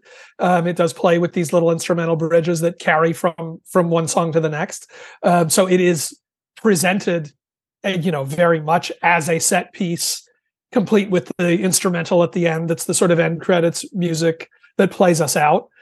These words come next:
Um, that's, uh, you know, it, it's presented. Um,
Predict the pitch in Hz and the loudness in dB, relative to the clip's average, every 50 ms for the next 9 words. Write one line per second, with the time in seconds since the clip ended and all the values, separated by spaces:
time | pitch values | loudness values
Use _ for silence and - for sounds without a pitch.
0 | - - - _ - - 180 175 170 165 160 151 151 156 151 143 _ - 175 165 | -20 -20 -20 _ -2 0 0 2 2 2 0 0 -2 -6 -10 -10 _ -2 0 0
1 | 165 165 - - - - - - 196 208 247 233 254 269 285 294 302 302 339 349 | 0 0 0 -2 -2 -4 -2 -2 -2 -2 0 -2 -4 -4 -6 -8 -10 -10 -12 -14
2 | 294 294 285 180 185 175 151 143 170 170 160 - _ - - 165 160 - - - | -12 -6 -2 0 0 0 0 -2 -2 -4 -4 -6 _ -6 -2 -2 -2 -2 -4 -2
3 | - 175 151 170 165 165 165 165 156 160 - _ _ _ _ _ _ _ _ _ | 0 0 2 2 2 2 2 2 0 -2 -10 _ _ _ _ _ _ _ _ _
4 | - - 170 165 160 151 151 151 147 | -4 -2 0 0 0 0 -2 -4 -10